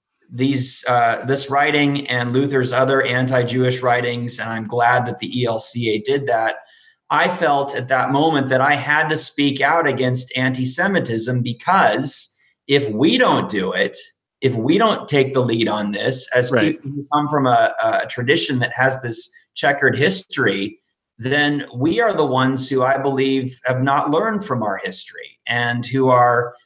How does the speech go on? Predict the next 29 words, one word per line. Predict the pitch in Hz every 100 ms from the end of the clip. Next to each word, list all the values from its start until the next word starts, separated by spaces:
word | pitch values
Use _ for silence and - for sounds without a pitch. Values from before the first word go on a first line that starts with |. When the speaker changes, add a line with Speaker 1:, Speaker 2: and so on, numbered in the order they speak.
| _ _
Speaker 1:
uh, | 123 120 117 117
not | 131 135 151 143 123
doing | 160 190 151
what | 139
we | 156
should | 151 - 208
be | 143 101
doing. | 92 85 87
And | 104 117
so | 165 165
I | 175
did, | 185 147 127
and | - 156
I | 185
was | 214 208 -
told | 175 170 165 -
after | 170 185 185
the | 156
service | - 180 165 127 120 - - - _
that | 131
I | 139 151
was | 349 170
being | 165 160 147
too | 196 202
political. | 190 185 185 175 113 101
And | 117
one | 127 175
of | 190
my, | 156 139 131